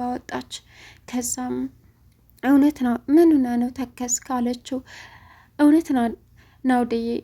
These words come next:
አንተን የሚመስል ወንድም ስላገኘው ከምንም በላይ ደስተኛ ነኝ» አለችው። «ሌላስ ምንም ነገር የለም?»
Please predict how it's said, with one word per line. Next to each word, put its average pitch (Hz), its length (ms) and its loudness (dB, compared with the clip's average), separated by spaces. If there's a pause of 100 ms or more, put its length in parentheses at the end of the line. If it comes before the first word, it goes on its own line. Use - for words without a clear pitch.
(140)
አንተን 254 400 0
የሚመስል 233 640 -4
ወንድም 226 360 -6
ስላገኘው 247 680 -6 (340)
ከምንም 240 460 -2
በላይ 233 320 -6
ደስተኛ 240 580 -10 (100)
ነኝ» 240 160 -8 (200)
አለችው። 240 540 -6 (380)
«ሌላስ 254 440 0
ምንም 240 300 -4
ነገር 233 300 -6
የለም?» 262 300 -10